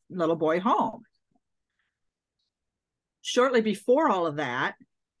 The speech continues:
she finds out she's pregnant. "Oh, okay, this is great," you know.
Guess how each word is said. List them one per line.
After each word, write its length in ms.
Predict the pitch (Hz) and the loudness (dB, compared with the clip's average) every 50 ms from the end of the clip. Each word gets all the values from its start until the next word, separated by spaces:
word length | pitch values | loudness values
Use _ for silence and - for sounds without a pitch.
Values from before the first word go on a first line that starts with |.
| _ | _
she 160 | _ - 254 | _ -8 -6
finds 300 | 220 208 185 175 165 - | -2 0 -2 -2 0 0
out 140 | 160 151 - | -2 -2 -2
she's 200 | - - 196 185 | -4 -8 -8 -8
pregnant. 420 | - - - 381 330 196 123 - - _ _ _ _ _ _ _ _ _ _ _ _ _ _ _ _ _ _ _ _ _ _ _ - | -6 -4 -4 -2 -2 -2 -4 -6 -12 _ _ _ _ _ _ _ _ _ _ _ _ _ _ _ _ _ _ _ _ _ _ _ -2
"Oh, 220 | 508 539 359 294 440 | 0 0 2 0 -2
okay, 280 | 440 - 240 185 202 | -2 -2 -2 0 0
this 280 | 190 180 175 202 220 - | -2 -2 -4 -4 0 0
is 160 | 466 440 - - | -2 -2 -2 -6
great," 400 | - 156 139 123 156 208 240 - | -6 -6 -4 -2 -2 -4 -4 -4
you 80 | 190 175 | -6 -6
know. 380 | 175 160 160 165 190 285 - | -2 0 0 0 0 -2 -4